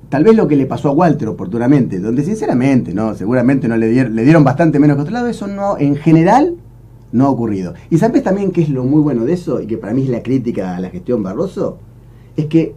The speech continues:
cuando esto se estabilice, nos van a poder jugar al inten-, a las intendencias por lo que hicieron con los recursos que le dieron. La sociedad, me parece, que a diferencia de mi criterio, que ve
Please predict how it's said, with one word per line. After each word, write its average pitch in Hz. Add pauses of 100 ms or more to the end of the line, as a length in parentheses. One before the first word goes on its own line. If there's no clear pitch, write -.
cuando 160
esto 240
se 175
estabilice, 135 (600)
nos 147
van 214
a 220
poder 185
jugar 180
al 160
inten-, 147
a 131
las 135
intendencias 160
por 165
lo 175
que 175
hicieron 233
con 160
los 135
recursos 151
que 143
le 120
dieron. 98 (1000)
La 120
sociedad, 175 (720)
me 113
parece, 131
que 98
a -
diferencia 110
de 107
mi 120
criterio, 123
que 110
ve 156